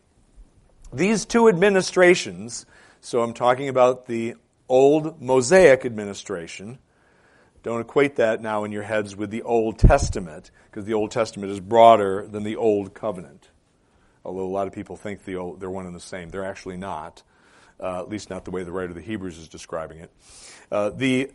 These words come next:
the, these two covenants, the Old Covenant administration or Mosaic administration and the New Covenant or renewed covenant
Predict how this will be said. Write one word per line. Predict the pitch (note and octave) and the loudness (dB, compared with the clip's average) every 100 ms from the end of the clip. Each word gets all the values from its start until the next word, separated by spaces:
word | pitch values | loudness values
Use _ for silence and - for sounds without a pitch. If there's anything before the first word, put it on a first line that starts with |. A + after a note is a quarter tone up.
| C3+ | -12
the, | A#2+ B2+ C#3+ | -4 -2 -2
these | C#3 F3+ | -2 -2
two | - G#3 | 0 0
covenants, | F#3 C#3+ C#3 | 2 2 0
the | - C3+ | -4 0
Old | D#3+ E3+ G3+ F#3 | 8 10 10 8
Covenant | E3 D#3+ D3+ | 2 2 -2
administration | C#3 C3 - A#2 A2 - | -2 -4 -2 -2 -2 -6
or | A2 | -6
Mosaic | A2 G2+ C#3+ D3 C#3+ - - _ _ _ _ _ | -4 2 6 8 6 0 -20 _ _ _ _ _
administration | A#2 G#2+ G#2+ G#2 - G#2 F#2+ - G2 G#2 - | -12 -6 -6 -6 -4 -4 -4 -10 -14 -16 -8
and | C3 C#3+ B2+ | -6 -4 -2
the | |
New | B2+ D#3 A3 | -2 0 0
Covenant | - A#2+ G2 F#2+ G#2 - - - | 2 2 2 -6 -10 -14 -16 -8
or | G2+ | -4
renewed | G#2+ E3+ F3+ B2+ A2 G#2+ | 0 2 4 2 0 -2
covenant | A2 F#2+ F#2 F#2 | -4 -4 -8 -14